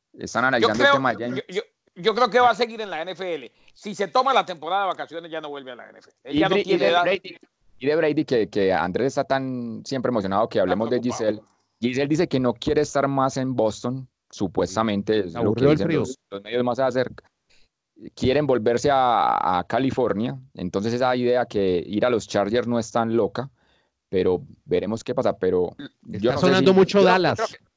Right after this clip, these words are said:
Speaker 3: Dallas
Speaker 2: sí, pero lo
Speaker 3: Cowboys
Speaker 2: de los
Speaker 3: también.
Speaker 2: Cowboys, lo de los Cowboys, váyanlo descartando y les digo por
Speaker 1: Sí,
Speaker 2: qué.
Speaker 1: yo, yo
Speaker 2: Yo
Speaker 1: creo que es
Speaker 2: entiendo
Speaker 1: un
Speaker 2: que está
Speaker 1: humo,
Speaker 2: sonando,
Speaker 1: humo, humo.
Speaker 2: pero lo que dijo Michael Irving el otro día,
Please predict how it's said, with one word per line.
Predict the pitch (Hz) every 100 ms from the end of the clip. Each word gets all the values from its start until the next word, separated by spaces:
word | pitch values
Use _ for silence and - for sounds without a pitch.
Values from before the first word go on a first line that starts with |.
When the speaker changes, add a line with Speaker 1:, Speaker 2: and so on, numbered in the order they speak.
| _ _ _ _ -
Speaker 3:
Dallas | 139 247
Speaker 2:
sí, | -
pero | 170
lo | -
Speaker 3:
Cowboys | - 196
Speaker 2:
de |
los | 190 147
Speaker 3:
también. | 104
Speaker 2:
Cowboys, | 226 240 247 220 -
lo | 185
de | 180
los | 165
Cowboys, | - 208 220 220
váyanlo | 226 233 214 175
descartando | 143 151 131 190 196
y | 180
les | 123
digo | 156
por | - 123
Speaker 1:
Sí, | 180
Speaker 2:
qué. | 147 92
Speaker 1:
yo, |
yo | 82 82 - _
Speaker 2:
Yo | -
Speaker 1:
creo | 113
que | 120
es |
Speaker 2:
entiendo | 117 123 117
Speaker 1:
un |
Speaker 2:
que | 117
está | 131
Speaker 1:
humo, | -
Speaker 2:
sonando, | - 208 - -
Speaker 1:
humo, | 156 104 90 _ _ _ -
humo. | 156
Speaker 2:
pero | 196
lo | 202 185
que | 180
dijo | 202 240 233 214
Michael | 233 233 240
Irving | 226 208
el | 170
otro | 180 196
día, | 208 156